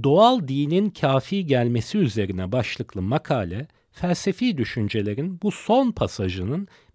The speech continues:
biraz daha ayrıntılı bir biçimde açıklanmasıdır. Diderot'un ilk yazılarındaki ontolojik tutumunun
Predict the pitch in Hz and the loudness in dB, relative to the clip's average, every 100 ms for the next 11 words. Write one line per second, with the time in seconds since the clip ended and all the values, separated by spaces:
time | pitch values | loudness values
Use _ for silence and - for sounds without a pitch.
0 | _ 285 233 135 113 113 123 165 139 120 | _ 4 6 6 4 0 0 0 2 2
1 | 117 107 123 139 117 113 127 _ 110 - | 2 -2 -2 -2 0 -2 -2 _ -6 -4
2 | 123 92 113 151 _ - - - - 87 | -4 0 0 -2 _ -10 -8 -10 -10 -8
3 | 80 80 - 80 - _ _ _ _ _ | -8 -12 -16 -18 -20 _ _ _ _ _
4 | _ _ _ _ _ 139 196 165 165 147 | _ _ _ _ _ -2 -2 4 4 6
5 | 165 - - _ 208 208 - 143 123 139 | 2 -2 -18 _ -2 0 6 6 6 2
6 | 135 135 131 131 - - 135 131 131 131 | 2 0 -2 -4 -6 -4 0 0 0 0
7 | 131 127 226 - - - 107 104 101 127 | 0 -2 -8 -12 -20 -8 -4 0 0 -2